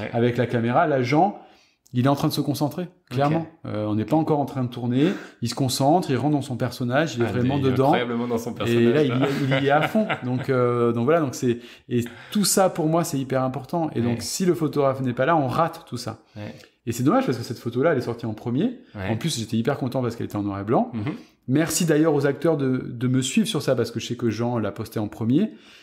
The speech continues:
Speaker 2: Et Jean, il, il a, il a des fois vachement défendu un peu ce travail-là, cette façon de travailler autrement, de bousculer les mentalités. Moi, j'ai fait un film qui s'appelle Le Retour du héros, un
Speaker 1: Mhm.
Speaker 2: film de Laurent Tirard, un film en costume où normalement on ne communique pas trop sur les films en costume avant pour pas trop en dire.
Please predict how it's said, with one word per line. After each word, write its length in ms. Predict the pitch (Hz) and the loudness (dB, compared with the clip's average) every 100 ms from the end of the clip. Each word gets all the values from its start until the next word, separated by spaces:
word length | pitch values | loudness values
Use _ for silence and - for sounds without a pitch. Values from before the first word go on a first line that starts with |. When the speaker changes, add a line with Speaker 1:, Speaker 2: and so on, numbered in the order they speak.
| _ _ _ | _ _ _
Speaker 2:
Et 120 | 120 | 0
Jean, 220 | 120 160 | 4 4
il, 300 | 170 131 120 | 4 4 2
il 80 | 120 | 2
a, 60 | 123 | 2
il 140 | 123 | 4
a 60 | 120 | 2
des 80 | 123 | 2
fois 160 | 143 | 2
vachement 360 | 131 135 156 156 | 2 2 2 2
défendu 480 | 135 131 131 127 147 | 2 0 0 0 0
un 80 | 127 | 0
peu 180 | 139 | -2
ce 140 | 135 131 | -6 -6
travail-là, 500 | - 127 127 151 165 | -2 2 4 4 2
cette 140 | 190 | 0
façon 200 | 120 117 | -2 0
de 100 | 123 | 0
travailler 300 | 117 123 117 | 0 0 2
autrement, 340 | 120 117 139 147 | 2 0 -2 0
de 100 | 117 | 0
bousculer 540 | 120 139 - - 139 | 0 -4 -4 -4 0
les 80 | 131 | 2
mentalités. 640 | 123 120 123 127 165 156 160 - - - - | 0 0 0 2 2 0 -4 -18 -20 -20 -8
Moi, 160 | 117 | -2
j'ai 140 | 120 117 | 0 0
fait 120 | 123 | 0
un 120 | 117 | -2
film 160 | 117 143 | 0 -2
qui 60 | |
s'appelle 220 | 117 117 113 | -2 0 0
Le 80 | 113 | 2
Retour 320 | 113 120 123 | 0 0 0
du 140 | 113 | 2
héros, 340 | 110 127 190 - - - | 4 4 2 0 -14 -12
un 60 | 110 | -6
Speaker 1:
Mhm. 60 | |
Speaker 2:
film 140 | 113 123 | -2 2
de 60 | 113 | 2
Laurent 220 | 113 110 | 2 -2
Tirard, 460 | 117 120 147 165 - - | -2 2 2 2 -6 -8
un 80 | 117 | -6
film 220 | 113 135 | -2 0
en 80 | 127 | 2
costume 460 | 123 120 - 170 165 | 2 -2 0 2 4
où 60 | 127 | 4
normalement 380 | 117 117 143 | 2 2 4
on 20 | 156 | 4
ne 100 | 127 | 2
communique 460 | - 143 156 151 | 0 2 0 2
pas 100 | 151 | 0
trop 260 | 151 - 170 | 0 0 0
sur 140 | - | 0
les 80 | 131 | -2
films 180 | 127 131 | -2 -6
en 40 | |
costume 320 | 120 120 - 123 | -6 -8 -6 -4
avant 180 | 127 | -2
pour 140 | 135 - | -4 -4
pas 140 | 120 | -6
trop 180 | 120 127 | -4 -4
en 60 | 131 | -2
dire. 240 | 156 | -2